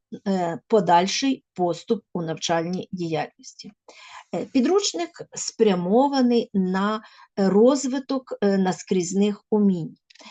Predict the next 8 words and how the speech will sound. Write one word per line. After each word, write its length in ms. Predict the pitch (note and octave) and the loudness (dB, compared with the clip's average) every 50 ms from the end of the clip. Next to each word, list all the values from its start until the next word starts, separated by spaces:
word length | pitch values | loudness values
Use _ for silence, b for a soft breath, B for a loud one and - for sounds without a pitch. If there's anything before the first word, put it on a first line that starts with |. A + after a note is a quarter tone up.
| B B B B B B _ - | B B B B B B _ -4
Е, 600 | G#3 G3+ F#3 F3+ E3+ E3 E3 D#3 D3+ D3+ C#3+ C#3 C#3 - _ _ _ _ - A#3+ | -2 -2 -2 -2 -2 -2 -2 -2 -4 -4 -6 -10 -12 -16 _ _ _ _ -6 -2
зокрема, 680 | G3 A3 G#3 G#3+ - A#3 A3 G#3+ A#3 C4+ D#4+ F4+ F4+ - - | 0 2 2 2 4 2 4 4 2 0 -2 -4 -6 -6 -4
до 140 | F#3+ G3 | -4 -4
таких 360 | - - G3 - G3+ G3 G3 G#3+ | -2 -4 -4 -2 -2 -2 0 0
умінь, 460 | A3 A3+ A#3+ C#4+ E4+ E4+ D4+ B3 - - | 2 2 2 2 0 -2 -6 -8 -6 -4
е, 180 | A3 G3+ F#3+ F3 | -2 -2 -2 -2
відносимо 800 | F3 F#3+ F3 F3+ F#3 F3+ F3+ E3+ - - F3 E3+ E3 E3+ - - | -4 -6 -6 -6 -6 -6 -6 -6 -6 -6 -6 -4 -6 -6 -6 -8
і 200 | - F3+ F3 D#3+ | -10 -10 -10 -10